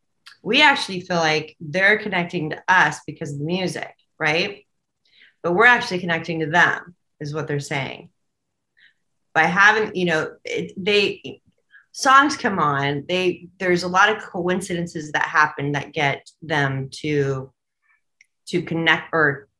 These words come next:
for us to feel them. But what happens is that music, that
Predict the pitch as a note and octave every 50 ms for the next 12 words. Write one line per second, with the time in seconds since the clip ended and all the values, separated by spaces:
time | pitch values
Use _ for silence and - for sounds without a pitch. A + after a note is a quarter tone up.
0 | _ _ _ _ _ _ _ _ - F#3+ D3 D#3+ F#3 F3+ F3+ - E3+ - - -
1 | F#3+ F#3+ F#3 E3+ D#3 D3 D3 D3 - - F3 D#3+ - - - - G3 G3 G3+ G3
2 | F#3+ E3+ D#3 D3 D#3 D3+ D3 D3+ D#3 C#3+ - - D#3 D#3 D#3+ F3+ G3+ G#3 F3+ D#3+
3 | D#3+ C#3 - - D#3 - -